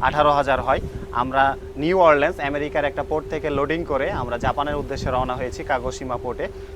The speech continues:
সেখানে ডিসচার্জ করব। তা আমাদের শিপের জন্য আমরা কর্ন লোড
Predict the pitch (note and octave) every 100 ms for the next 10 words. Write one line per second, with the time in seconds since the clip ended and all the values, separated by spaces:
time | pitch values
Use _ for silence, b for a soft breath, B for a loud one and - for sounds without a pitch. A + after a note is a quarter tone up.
0 | - C#3 C#3+ C3+ C3+ C3 D#3+ - C#3+ A#2
1 | C#3+ - B B - B2+ C#3 D3 C#3+ D#3
2 | D#3 D#3+ D#3 D3 D3 D3 C3 E3 E3 D3+